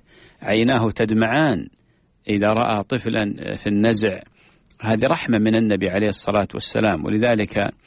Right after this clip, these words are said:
آه، رفع إلى النبي عليه الصلاة والسلام، آه، الصبي الذي، آه، هو ابن لإحدى بناته. قال الراوي: "ونفسه تتقعقع"،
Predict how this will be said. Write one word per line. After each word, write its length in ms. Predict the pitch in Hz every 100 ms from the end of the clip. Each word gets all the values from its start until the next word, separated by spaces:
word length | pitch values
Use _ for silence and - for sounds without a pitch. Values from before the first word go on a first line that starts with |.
| - _ _ _ -
آه، 1300 | 104 95 87 90 50 50 50 50 50 50 50 - - -
رفع 320 | 143 - 110
إلى 260 | 110 113
النبي 320 | 120 110 95 95
عليه 200 | 107 110
الصلاة 380 | - 117 113 -
والسلام، 560 | 107 - 110 113 104 - _ _ _ _ _ -
آه، 180 | 101 98
الصبي 500 | - - 123 120 101
الذي، 500 | 101 101 107 101 -
آه، 360 | - - -
هو 220 | 107 107 101 95 - - -
ابن 220 | 135 131 110
لإحدى 800 | 101 101 - - 143 120 117
بناته. 600 | 98 107 127 110 - 85 - _ _ _ _ - _ _ -
قال 280 | 131 151 151
الراوي: 600 | 135 131 117 143 135 127
"ونفسه 560 | 123 143 - 143 135
تتقعقع"، 840 | 120 117 123 - 143 117 - 95